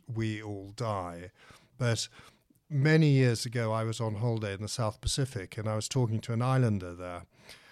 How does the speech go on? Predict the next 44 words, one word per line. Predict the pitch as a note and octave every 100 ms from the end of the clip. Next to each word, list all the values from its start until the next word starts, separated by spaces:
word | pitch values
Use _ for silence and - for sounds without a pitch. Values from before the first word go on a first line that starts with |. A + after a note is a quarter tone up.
| - _
And | B2 A#2
he | G#2+ F#3
was | F3+ -
describing | B2+ - C#3 B2+ A#2+ A2+ A2
to | -
me | B2+ C3+ A2+ G2 G#2+ - -
his | G2+ C3+ B2
vision | A#2 A#2 C3 C3 - G#2+ G2+ G#2 -
of | G#2+ G#2 - -
life | A2+ A2+ A2+ -
and | G#2 G2 G2+
death | A2+ A2+ G#2+ -
and | G#2 G2+ G2+
the | G2+
soul, | - - B2 A#2 A#2+ A2
how | A2
the | G2+
soul | - B2 A2+
works. | A2 A2+ A2+ - - - - - -
And | C3
I | B2
always | D3 E3+ C#3
remembered | C#3+ C3 C#3 C#3+ B2
that | G#2+ G2
vision, | A2 G#2 F#2+ - E2+ F#2 A2 - - _ -
and | A2+ A2+ A2+ A#2
I | C3
always | C3 C3+ C3
loved | C#3 B2 G#2
it. | F2 - - _ _ -
And | A2+ A2 A2
it | A#2
was | A#2 A2+
about | A#2 B2+ A#2+ A2+ - - _ _ -
the, | A#2
where | B2 B2 A#2+
souls | A2 - C3 A#2 G#2+ -
go | B2+ A#2 G#2+
when | G#2 G#2
people | A2+ G#2 A2
die | G#2 A#2 G#2+ G2+
and | G2+
how | G#2 A2
they | G#2 G#2 G#2+